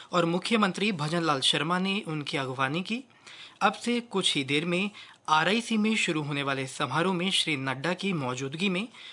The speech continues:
मुख्यमंत्री भजनलाल शर्मा महिला सशक्तिकरण से जुड़ी विभिन्न योजनाओं के तहत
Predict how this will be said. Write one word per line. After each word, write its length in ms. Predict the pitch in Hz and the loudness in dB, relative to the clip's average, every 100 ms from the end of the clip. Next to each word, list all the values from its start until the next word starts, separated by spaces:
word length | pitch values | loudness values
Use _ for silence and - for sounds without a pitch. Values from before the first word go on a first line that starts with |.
| - - | -6 0
मुख्यमंत्री 640 | 196 - 226 190 196 214 | 0 4 4 4 2 2
भजनलाल 480 | 147 135 131 139 127 | 2 -2 0 0 2
शर्मा 440 | - 143 165 190 - - - 160 | 2 4 4 2 -2 -14 -4 0
महिला 380 | 151 185 208 233 | 2 2 2 0
सशक्तिकरण 760 | - - 156 - 190 170 156 | 0 0 0 0 2 2 0
से 180 | 143 143 | -2 -4
जुड़ी 400 | 139 151 185 196 | -2 0 -2 -4
विभिन्न 360 | 147 156 160 214 | -6 -4 0 0
योजनाओं 600 | 180 135 139 135 143 143 | 0 0 -2 0 -2 -2
के 180 | - 123 | -4 -8
तहत 400 | - 147 196 | -4 -2 -2